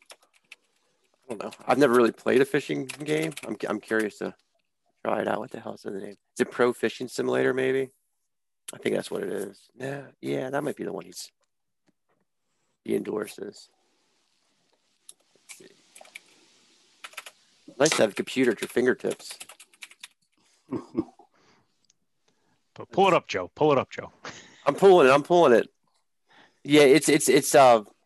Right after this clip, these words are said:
Speaker 1: Fishing Sim World Pro Tour. Yeah.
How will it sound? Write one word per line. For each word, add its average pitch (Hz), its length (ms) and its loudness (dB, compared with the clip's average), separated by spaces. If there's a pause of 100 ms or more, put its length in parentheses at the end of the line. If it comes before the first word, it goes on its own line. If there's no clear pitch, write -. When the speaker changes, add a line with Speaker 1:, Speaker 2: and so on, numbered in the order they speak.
(1160)
Speaker 1:
Fishing 175 380 -2
Sim 143 440 2
World 127 360 4
Pro 123 240 -2
Tour. 98 480 -4 (1400)
Yeah. 95 240 -2